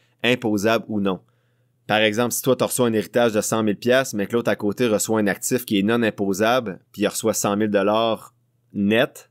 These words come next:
et toi, tu reçois cent mille dollars qui est imposé, ben, il y a une grosse différence. Deuxième erreur, c'est de nommer des enfants mineurs comme héritiers lorsque le montant est supérieur à vingt-cinq mille dollars. Il dit dans ce temps-là d'aller vers un conseil de tutelle pour une administration qui est séparée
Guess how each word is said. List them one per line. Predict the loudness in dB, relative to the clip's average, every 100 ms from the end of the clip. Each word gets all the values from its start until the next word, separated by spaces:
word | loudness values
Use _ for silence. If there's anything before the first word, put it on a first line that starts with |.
| -10
et | -2
toi, | 0
tu | 0
reçois | -2 -2
cent | 0 -2 0
mille | 0
dollars | 2 2 0
qui | -2
est | -4
imposé, | -2 -2 -2 0
ben, | 0
il | 0
y |
a |
une | -2
grosse | -2 -2 -4
différence. | -6 -6 -8 -18 -20 _ _ _ _ _ _ _ -16
Deuxième | -6 0 2 2 2
erreur, | 2 2 2
c'est | 0
de | 0
nommer | 0 2 2
des | 0
enfants | 0 -2 -2
mineurs | 0 0 2 0
comme | 0 -2
héritiers | -2 -2 -2 0
lorsque | 0 -2
le | 0 0
montant | 0 -2 -2
est | -2 -2
supérieur | -4 -4 -2 -2 0 0 -2 -4
à | -2
vingt-cinq | -2 -2 -2
mille | -2 0
dollars. | 0 2 0 -2
Il | -6
dit | -2
dans | -2 -2
ce | -2
temps-là | -2 0
d'aller | 0 0
vers | 0 0
un | -2
conseil | -4 -4 0 0
de | 0
tutelle | -4 -2 0 0
pour | -2 -2
une | 0
administration | -2 -2 -4 -2 -2 -2 -4
qui | -4
est | -6
séparée | -2 -2 -2 -2 -2 -4